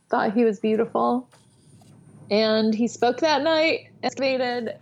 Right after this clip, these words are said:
and gave him the pumpkin bread, and I started praying that night that God would bring us into a relationship. So that happened in about November of my junior year,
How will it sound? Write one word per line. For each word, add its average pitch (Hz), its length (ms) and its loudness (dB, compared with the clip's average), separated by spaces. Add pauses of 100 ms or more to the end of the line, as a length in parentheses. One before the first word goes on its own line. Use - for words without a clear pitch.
and 233 160 -6
gave 320 200 0
him 359 140 0
the 330 100 0
pumpkin 262 460 -2
bread, 226 500 0
and 226 180 -6
I 220 80 -4
started 240 420 -4
praying 214 400 -4
that 202 200 -6
night 202 300 -2
that 208 160 -2
God 202 220 0
would - 160 -4
bring 220 220 -4
us 208 160 -8
into 220 280 -2
a - 60 0
relationship. - 880 -2
So - 320 0
that 294 220 0
happened 330 420 -2
in 254 520 -2
about 226 420 -2
November 214 920 -2
of 214 120 -4
my 220 140 -2
junior 214 340 -2
year, 202 500 0